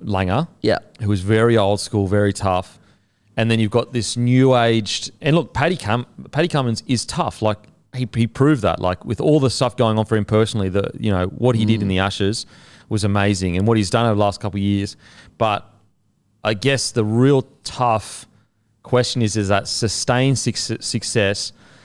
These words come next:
Speaker 1: when you, I guess, pull off the reins a little bit, and that modern athlete that is more, or they have the more autonomy to say what they do and don't wanna do, whereas, like,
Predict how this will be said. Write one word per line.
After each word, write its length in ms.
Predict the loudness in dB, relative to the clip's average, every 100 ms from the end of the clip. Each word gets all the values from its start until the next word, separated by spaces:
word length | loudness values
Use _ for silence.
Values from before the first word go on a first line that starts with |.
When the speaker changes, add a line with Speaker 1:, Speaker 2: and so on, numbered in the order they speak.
| -20 -8
Speaker 1:
when 240 | 0 2
you, 240 | 4 2 0 _ _ _
I 100 | -10
guess, 340 | -2 -2 -2 -8 -14 _ _ _ _
pull 260 | -2 2 4
off 140 | 2
the 100 | 2
reins 400 | 2 2 2 2
a 60 | 2
little 220 | 4 2
bit, 260 | 2 2 0 0
and 180 | 0
that 160 | 2 0
modern 340 | 0 0 2
athlete 400 | 0 0 -2 -2 0
that 140 | 0
is 160 | 0 0
more, 460 | 2 4 2 0 -4 -20 -20 -20 _ _ -6
or 120 | -4 -4 _ -4
they 100 | 0
have 180 | 0 2
the 60 |
more 240 | 2 4 2
autonomy 580 | 0 -2 0 2 2 2
to 60 |
say 220 | 2 2
what 160 | 2 0
they 100 | -2
do 340 | -2 0 2 2
and 140 | 2
don't 220 | 0 0
wanna 140 | 0 0
do, 200 | 2 4
whereas, 220 | 2 2
like, 160 | -2